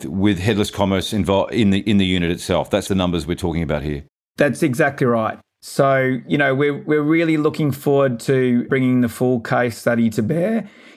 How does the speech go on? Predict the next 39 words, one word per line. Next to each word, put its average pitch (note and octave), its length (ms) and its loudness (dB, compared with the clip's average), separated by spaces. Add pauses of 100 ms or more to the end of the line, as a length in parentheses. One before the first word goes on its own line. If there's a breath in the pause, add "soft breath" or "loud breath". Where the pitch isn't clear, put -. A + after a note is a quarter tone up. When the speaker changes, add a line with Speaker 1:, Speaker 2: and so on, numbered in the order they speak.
(100)
Speaker 2:
In D#3 180 2
terms F#3 340 2
of D#3 160 0
the D3+ 80 2
numbers C#3+ 560 0
from, B2+ 480 2
um, A#2 380 0
you B2 40 2
know, A#2+ 300 0
an B2 140 0
actual C3 440 -2
purchase B2+ 680 -2
perspective, A#2+ 760 -2
I'll A#2+ 120 0
definitely C#3 440 0
need, A#2+ 420 0 (340 loud breath)
um, A#2 400 2
you B2 100 -2
know, A#2+ 140 0
the A2+ 100 -2
final B2+ 420 0
<laughs> - 0 -
sign-off C3 500 -2
from A#2+ 200 2
Moet A#2+ 340 0
to - 80 -10
be - 80 0
able A2+ 120 0
to A#2+ 80 -6
share B2 240 0
the A#2 100 -2
case A#2+ 260 -2
study, D3 300 0
and C3+ 140 2
we, C#3 160 0
and C3 160 2
we B2+ 100 2
will A#2+ 260 2
be. A2+ 360 -2